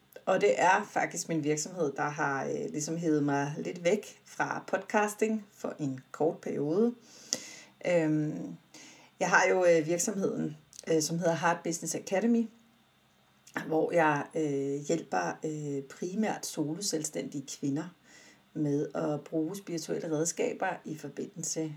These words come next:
med deres, øh, virksomheder. Og så laver jeg også regnskaber for selvsamme. Og, øh, lige pludselig sådan her for,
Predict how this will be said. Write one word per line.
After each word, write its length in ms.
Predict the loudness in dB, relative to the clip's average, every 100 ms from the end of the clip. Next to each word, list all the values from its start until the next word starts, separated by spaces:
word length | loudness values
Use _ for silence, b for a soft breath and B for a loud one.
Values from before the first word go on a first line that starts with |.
| -8
med 260 | -2 0 0 -4
deres, 460 | -8 -8 -10 -10 -6
øh, 160 | -6 -4
virksomheder. 600 | -2 0 4 6 6 4 -4 _ B B B B B B B _
Og 500 | 0 4 4 2 -2 -10 -8
så 320 | -2 -2 -2 -8 -4
laver 240 | 0 2
jeg 180 | 0 0
også 300 | -2 -2 -4 -6 -10
regnskaber 880 | -6 0 0 0 2 2 2 -2 -4
for 220 | -4 -6 -2
selvsamme. 840 | -2 0 -2 0 -2 -2 -2 -4 -6 _ B B B B B B
Og, 420 | -2 2 4 4
øh, 300 | 2 0 -2 -8 -14 _ _ _ _ _ _
lige 440 | -10 2 6 6 4
pludselig 460 | 2 2 4 2 2
sådan 220 | 2 2
her 280 | 2 0 0
for, 420 | 0 0 0